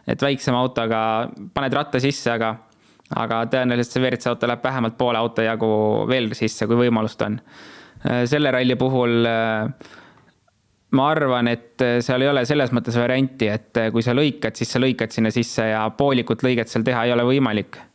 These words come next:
Äh, kui, kui me räägime nendest suurtest kraavidesse sisse lõikamistest. Et sellisel puhul sa lähed ikka sealt joonest, mis ette on antud. Äh, jah, tõenäoliselt seal suurt vahet ei ole, et, äh, ma, ma räägin, et ma,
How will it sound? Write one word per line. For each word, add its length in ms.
Äh, 460
kui, 160
kui 140
me 100
räägime 240
nendest 240
suurtest 400
kraavidesse 540
sisse 260
lõikamistest. 680
Et 160
sellisel 320
puhul 240
sa 80
lähed 220
ikka 100
sealt 220
joonest, 340
mis 160
ette 220
on 100
antud. 320
Äh, 920
jah, 220
tõenäoliselt 480
seal 240
suurt 240
vahet 240
ei 80
ole, 160
et, 200
äh, 560
ma, 200
ma 200
räägin, 280
et 80
ma, 80